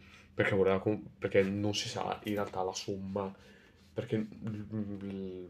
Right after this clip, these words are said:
vo-, perché voleva prelevare centocinquantamila dollari, perché magari la, la moto con-, che voleva prendere magari costava di più, magari co-, aveva un prezzo di più, magari,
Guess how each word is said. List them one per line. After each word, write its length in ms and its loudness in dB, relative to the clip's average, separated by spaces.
vo-, 200 8
perché 240 0
voleva 300 6
prelevare 440 2
centocinquantamila 720 -2
dollari, 200 2
perché 280 0
magari 520 2
la, 300 -4
la 100 0
moto 360 6
con-, 200 -4
che 240 2
voleva 360 4
prendere 540 0
magari 640 6
costava 480 0
di 140 -6
più, 340 0
magari 500 6
co-, 240 2
aveva 240 6
un 120 4
prezzo 300 -2
di 100 -6
più, 220 4
magari, 580 2